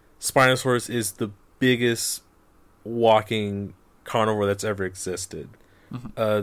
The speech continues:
Speaker 1: studies have, you know, changed, but, like, it's basically, it's, so now this is a pretty mean dinosaur, basically. It's like, this is a dinosaur not to be opposed with. Then Wu decides to do something that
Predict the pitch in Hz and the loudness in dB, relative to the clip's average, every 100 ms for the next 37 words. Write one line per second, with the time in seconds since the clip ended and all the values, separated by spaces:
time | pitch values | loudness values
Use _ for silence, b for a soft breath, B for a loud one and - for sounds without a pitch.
0 | 101 - - - 131 131 123 123 127 123 | -4 -14 -4 4 6 6 2 -4 -4 -2
1 | 110 107 - - 104 101 107 92 104 95 | 0 0 -2 -2 -2 0 0 2 2 2
2 | 139 135 151 135 123 90 127 - 143 143 | -2 4 4 4 -2 -2 0 4 6 6
3 | 139 156 180 156 139 143 131 117 110 101 | 6 4 2 -2 -2 -2 -2 -2 -2 0
4 | 95 85 - 90 92 90 87 87 87 95 | 0 -2 -6 -4 -4 -4 -8 -10 -6 -2
5 | 120 139 135 120 110 107 104 98 95 98 | -2 -2 2 2 2 -2 -2 -2 -4 -6
6 | 92 - 90 87 82 82 - B B B | -8 -6 -8 -8 -10 -14 -16 B B B
7 | B 107 127 156 151 139 131 127 123 - | B 2 4 6 6 4 4 2 -2 2
8 | 120 113 117 107 - 117 113 110 - - | 4 4 0 -8 -4 -2 -2 -2 -6 -2
9 | 127 120 117 110 104 | 0 0 0 2 2